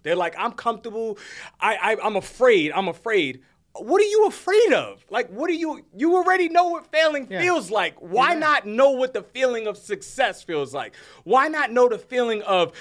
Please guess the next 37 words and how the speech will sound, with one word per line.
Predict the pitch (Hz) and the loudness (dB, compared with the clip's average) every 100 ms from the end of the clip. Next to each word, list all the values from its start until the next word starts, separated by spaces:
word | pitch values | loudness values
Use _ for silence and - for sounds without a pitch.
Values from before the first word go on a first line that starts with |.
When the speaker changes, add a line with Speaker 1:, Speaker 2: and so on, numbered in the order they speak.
| - - | -20 0
Speaker 1:
accomplishing | 180 - 247 233 208 196 226 196 | 0 0 -2 -2 -4 -4 -2 -2
a | |
goal | 147 107 233 214 | -2 4 6 6
feels | - 170 151 143 | 2 -4 -4 -4
like? | 139 | -8
Why | 202 262 | -4 -2
not | 302 262 | 0 -2
the | - | -4
feeling | 185 254 247 226 | -8 -2 0 0
of | 185 | -2
knowing, | 175 226 202 180 | 0 2 2 0
"I | 190 269 269 | 0 0 0
did | 139 - 277 214 | -6 -2 0 2
it"? | 139 _ | -2 _
What | 175 285 269 | -2 -2 -2
does | 151 | -4
that | 220 240 - | -2 -2 -2
feel | 202 160 | -2 -2
like? | 139 120 151 | -4 -8 -6
You | 226 | -4
know | 285 226 339 | 0 2 2
what | 320 285 - | 2 -6 -2
failing | 277 254 233 | 0 0 -4
feels | - 294 247 170 | -4 -2 0 -2
like. | 131 - | -6 -4
It's | 254 269 | -6 -6
a | 262 | -8
feeling | 294 269 247 | -6 -6 -6
we've | 247 - | -12 -8
all | - 240 | -6 -6
experienced | 220 - 254 220 190 - - - | -8 -10 -6 -6 -8 -16 -20 -14
in | 180 190 | -6 -2
one | 247 240 | -2 -2
form | 226 214 | -4 -4
or | 190 | -4
another, | 190 175 143 | -2 -2 -2
whether, | 131 160 | -4 -4